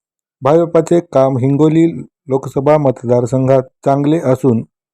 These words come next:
या जागेसाठी आग्रह आहे. भाजपचा या मतदारसंघातील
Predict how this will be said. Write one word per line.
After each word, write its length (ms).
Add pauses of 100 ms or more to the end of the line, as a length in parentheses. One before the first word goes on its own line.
(220)
या 160
जागेसाठी 680 (360)
आग्रह 300
आहे. 300 (760)
भाजपचा 540
या 200
मतदारसंघातील 1000